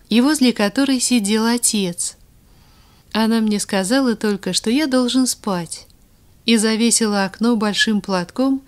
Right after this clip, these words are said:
чтобы солнце не ударило мне в глаза. Но отцу хотелось знать, как это я умудрился отстать от работника и куда я удрал. Я рассказал, как потерял тропинку,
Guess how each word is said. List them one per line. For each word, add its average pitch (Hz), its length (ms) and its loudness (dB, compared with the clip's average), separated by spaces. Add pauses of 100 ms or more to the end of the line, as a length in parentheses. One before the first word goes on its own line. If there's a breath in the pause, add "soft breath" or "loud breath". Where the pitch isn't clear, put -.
(100)
чтобы 220 320 -2
солнце 294 380 0
не 220 120 4
ударило 262 520 2
мне 220 260 2
в 196 60 -10
глаза. 208 640 -4 (1080)
Но 208 240 2
отцу 185 300 -2
хотелось 269 580 0
знать, 233 300 0
как 254 200 -4
это 262 120 -2
я 262 220 2
умудрился 240 640 2
отстать 226 400 -4
от 202 160 -6
работника 185 800 -4 (400 loud breath)
и 214 100 0
куда 214 320 0
я 262 260 2
удрал. 220 540 -2 (1300)
Я 226 240 2
рассказал, 226 580 0
как 214 220 -4
потерял 220 480 0
тропинку, 214 800 -2